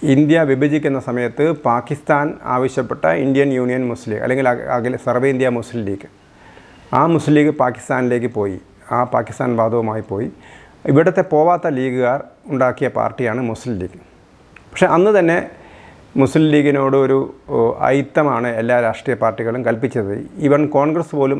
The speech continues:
അങ്ങനെ ഒരു സമീപനമാണ് എടുത്തിരുന്നത്. അത്, ആ, കോൺഗ്രസിൻ്റെ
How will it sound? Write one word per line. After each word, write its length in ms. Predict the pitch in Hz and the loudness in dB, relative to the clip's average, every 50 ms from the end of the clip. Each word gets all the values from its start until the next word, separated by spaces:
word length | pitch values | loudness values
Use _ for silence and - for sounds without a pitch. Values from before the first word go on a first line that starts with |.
| - 127 | -4 -4
അങ്ങനെ 160 | 127 131 131 127 | -2 -2 -2 -4
ഒരു 60 | 117 - 131 | -4 -4 -4
സമീപനമാണ് 520 | 117 123 127 123 123 120 113 113 110 113 110 107 | -2 0 0 0 -2 -2 -2 -2 -2 -2 -4 -4
എടുത്തിരുന്നത്. 440 | 104 101 113 104 95 92 87 90 90 - - - - - - - - - - 131 | -6 -6 -8 -8 -6 -6 -8 -8 -10 -14 -20 -20 -20 -20 -20 -20 -8 -2 -2 0
അത്, 80 | 139 135 - 139 | 0 0 0 0
ആ, 20 | 127 127 120 120 117 117 110 - | 2 2 2 0 0 0 0 0
കോൺഗ്രസിൻ്റെ 500 | 135 135 139 143 143 147 147 139 143 147 | 0 0 0 -2 -4 -2 -2 0 0 2